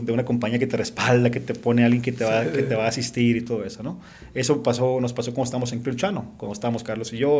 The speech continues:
Speaker 2: Ujú.
Speaker 1: Yo estuve en Suave, en La Preciosa, en Mía.
Speaker 2: ¿Cuál fue el, tu primera radio, digamos, aquí en Tucson? ¿O tu primera oportunidad?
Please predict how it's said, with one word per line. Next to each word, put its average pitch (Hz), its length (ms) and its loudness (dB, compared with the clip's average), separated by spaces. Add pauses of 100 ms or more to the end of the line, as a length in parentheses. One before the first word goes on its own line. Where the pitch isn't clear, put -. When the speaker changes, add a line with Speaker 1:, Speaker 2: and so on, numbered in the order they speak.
(140)
Speaker 2:
Ujú. 127 120 -6
Speaker 1:
Yo 117 60 -2
estuve 117 260 -4
en 104 280 -6
Suave, 139 440 6
en 123 80 2
La 113 100 0
Preciosa, 131 720 2 (480)
en 107 340 -2
Mía. 135 380 2 (400)
Speaker 2:
¿Cuál 170 180 6
fue 180 200 4
el, 180 240 2
tu 180 200 0
primera 156 760 6
radio, 131 440 -2
digamos, 123 400 -2
aquí 123 160 -8
en 123 60 -6
Tucson? 123 320 -8
¿O 170 80 4
tu 175 100 2
primera 175 280 6
oportunidad? 151 720 -2